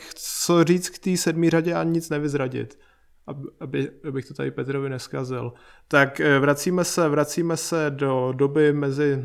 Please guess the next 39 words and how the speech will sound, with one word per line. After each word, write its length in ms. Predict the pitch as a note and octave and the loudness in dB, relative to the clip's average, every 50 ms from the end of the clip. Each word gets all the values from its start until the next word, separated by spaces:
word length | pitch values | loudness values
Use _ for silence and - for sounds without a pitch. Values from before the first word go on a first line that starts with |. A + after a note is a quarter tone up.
| A#2+ A#2 | -6 -8
druhým 380 | C#3 C#3 C#3 C3+ C3+ D3 D#3 D3+ | -8 -4 -4 -2 -2 -2 -4 -4
a 60 | C#3+ | -8
třetím 320 | - - D3 - D#3 D3 C#3+ | -8 -8 -10 -8 -8 -8 -6
dílem. 500 | C3 C3 C3 B2+ B2+ C3 C#3+ C#3 C#3 - - | -4 -4 -4 -2 -4 -4 -6 -8 -10 -10 -12
Už 140 | C#3 - - | -12 -12 -10
se 180 | - - C#3+ | -8 -8 -6
pomalu 360 | C#3+ C#3 C3 C#3 C3+ C#3+ C#3+ | -6 -4 -6 -2 -2 -2 -2
blížíme 520 | C#3 C3+ C3 C3 B2 A#2+ C3+ C3+ C#3 C#3+ C3+ | -2 -2 -2 -2 -2 -2 -4 -4 -4 -4 -6
tomu 360 | - C#3 C#3 C#3 C#3 D3 - - - _ _ - | -6 -6 -6 -6 -6 -8 -10 -14 -20 _ _ -12
dílu 340 | D3 C3 C3+ C3+ C3+ C#3+ D3 | -6 -2 -2 -2 -2 -2 -6
třetímu, 680 | - - C#3+ C#3 - C#3 C3+ C3 B2 A#2+ A#2 C3 C#3+ - _ | -6 -8 -10 -8 -6 -4 -4 -2 -2 -2 -2 -4 -4 -8 _
to 100 | - C#3 B2 | -10 -8 -6
znamená 320 | B2 B2 B2 B2 B2+ B2 | -6 -6 -6 -6 -6 -6
Pomstě 380 | - C3 B2 A#2+ - - C3 B2+ | -6 -8 -10 -10 -8 -8 -8 -6
Sithů. 500 | - C#3 B2+ - - A#2+ A#2+ B2 C#3 - _ _ _ _ _ _ _ - | -6 -8 -10 -6 -6 -6 -6 -6 -8 -10 _ _ _ _ _ _ _ -4
Ale 180 | C#3+ C#3 C#3+ | 0 0 2
zároveň 640 | C#3 C#3+ C3+ C#3 D3 D3+ D3 D3 D3+ D3+ D#3 D#3 D#3 | 2 2 2 2 2 2 2 2 2 0 0 0 0
tady 240 | D#3 D3 D3 D3+ D#3+ | 0 0 0 0 0
nacházíme 640 | D3 C#3 - D#3+ D3 D3 C#3+ D3 D#3 D#3 D#3 D#3 D#3+ D3+ - - - D3 C#3+ C#3+ C#3 | 0 -2 0 0 0 0 0 0 -2 -2 -2 -4 -4 -6 -10 -10 -10 -8 -6 -4 -2
jako 560 | C3+ C3+ - D#3 D3+ D3+ D3 D3 D3 D3 D3 - - | -4 -2 -2 -2 0 0 0 0 0 -2 -2 -4 -6
určitý 400 | D#3+ D3 - - D3+ - E3 D#3 | -8 -8 -4 -4 -4 -4 -4 -4
paralely 460 | - C#3 C#3 C#3+ C#3+ C#3+ D3 D3 D3+ | -4 -2 -2 0 0 0 2 0 0
i 180 | - - D3 C#3+ | 0 0 -2 -4
s, 320 | - - - - - - D3+ C#3 C3 C#3 | -4 -6 -10 -10 -10 -10 -10 -10 -8 -10
s 160 | C3+ - - - | -10 -10 -12 -2
tím 200 | - D#3 D3 C#3+ | 0 0 0 4
dějem, 480 | C#3+ C#3 C#3 C#3 C#3+ C#3+ D3 D3 D3 D3+ E3 F#3 E3+ | 4 4 4 4 2 -2 -2 -4 -6 -8 -10 -14 -14
co 160 | - - D3+ | -8 -6 -6
byl 320 | C#3 C3+ D3 D3 D3 D3 C#3 | -2 -2 0 0 0 -2 -4
v 60 | C#3+ | -6
seriálu 340 | - C#3 C#3 C#3 C#3+ D#3 D#3 | -8 -6 -6 -4 -4 -6 -6
Povstalci, 640 | D#3 C#3 - - C#3+ C#3 C3+ B2+ - B2+ C3+ C3 | -6 -10 -12 -10 -10 -10 -10 -8 -8 -8 -8 -8
který 280 | C3 - - C3+ C3+ C3 | -8 -8 -6 -6 -6 -6
teda 200 | C#3 C3+ C#3 C3+ | -6 -6 -6 -6
běžel 440 | C3+ C3+ B2+ B2 B2 C3+ C3+ C3+ C3 | -4 -4 -4 -4 -4 -4 -6 -4 -6
v 40 | |
letech 240 | C3+ B2 - C#3 C3+ | -8 -8 -8 -10 -10
čtrnáct 580 | - - - C#3+ C#3 C3 C3 C3 C3+ - - - - | -10 -10 -12 -8 -8 -6 -6 -8 -8 -10 -14 -12 -12
až 420 | C3+ - - - - - - | -12 -12 -12 -14 -16 -18 -20